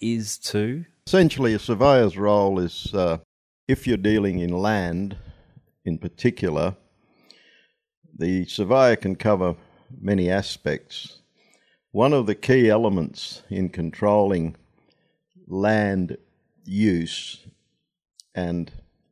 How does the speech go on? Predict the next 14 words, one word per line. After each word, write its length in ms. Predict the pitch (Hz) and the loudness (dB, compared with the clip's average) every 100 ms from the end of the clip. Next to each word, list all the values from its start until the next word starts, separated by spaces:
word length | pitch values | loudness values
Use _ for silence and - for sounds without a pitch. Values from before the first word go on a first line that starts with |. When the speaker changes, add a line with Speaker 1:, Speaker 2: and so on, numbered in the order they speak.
| _ _ _ _ | _ _ _ _
Speaker 2:
its 180 | 90 - | -8 -2
application 920 | 104 - 90 - 104 104 101 - 85 | -2 -2 -8 -4 0 2 0 -4 -6
for 100 | 82 | -6
different 500 | 82 92 - 82 76 | -6 -8 -6 -10 -10
purposes 840 | - 104 104 - 82 76 67 - - _ _ _ _ _ _ _ _ _ _ _ _ _ - | -2 0 0 -4 -8 -10 -12 -14 -18 _ _ _ _ _ _ _ _ _ _ _ _ _ -6
is 260 | 92 - - _ _ - | -6 -6 -14 _ _ -6
called 320 | 127 113 92 | -2 -2 -2
cadastral 840 | - 92 113 110 - - 90 69 - - | -4 0 0 -2 -8 -6 -6 -6 -12 -18
surveying. 760 | - 80 85 78 73 64 - _ _ _ _ _ _ _ | -12 -6 -4 -4 -6 -10 -14 _ _ _ _ _ _ _
The 100 | - | -8
cadaster 720 | 104 92 123 143 - 101 82 80 _ _ 120 | -6 0 0 0 -2 -4 -4 -6 _ _ -6
being 460 | 92 95 92 90 87 _ _ _ _ | -2 0 0 -4 -8 _ _ _ _
the 60 | 87 | -6
delineation 1120 | 76 110 131 127 110 107 107 101 80 73 | 0 4 4 4 2 0 -2 -4 -8 -10